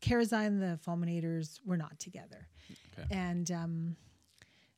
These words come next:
Speaker 1: but it still worked out, so.
Speaker 2: Okay.
Speaker 1: Yeah. He did his part, and then he died. But he did his part. He got me, you know, my, what I needed. <laughs>
Speaker 2: Um, what's, uh, now that the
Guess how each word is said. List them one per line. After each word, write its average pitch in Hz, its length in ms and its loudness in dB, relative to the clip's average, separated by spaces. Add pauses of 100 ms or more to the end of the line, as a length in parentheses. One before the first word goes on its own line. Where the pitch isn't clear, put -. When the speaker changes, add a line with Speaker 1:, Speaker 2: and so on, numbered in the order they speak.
(360)
Speaker 1:
but 220 100 8
it 196 60 6
still 180 180 0
worked - 240 -10
out, - 220 -16
so. - 280 -14 (200)
Speaker 2:
Okay. - 180 -12 (380)
Speaker 1:
Yeah. - 100 -12 (640)
He - 160 4
did 254 180 8
his 254 140 6
part, - 520 -6 (480)
and 180 100 4
then 170 80 2
he 165 100 0
died. - 380 -10 (200)
But 190 100 4
he 190 60 8
did 202 140 6
his 175 140 -2
part. - 320 -10
He - 140 -2
got 208 200 2
me, 185 380 2
you 190 100 0
know, 165 140 -2
my, 165 400 -6 (500)
what 175 100 -4
I 170 60 -2
needed. 170 380 -8 (280)
<laughs> - 120 -2 (640)
Speaker 2:
Um, 113 560 2 (1400)
what's, - 640 -4
uh, 117 600 2 (180)
now 120 200 2
that 170 160 -4
the 101 340 0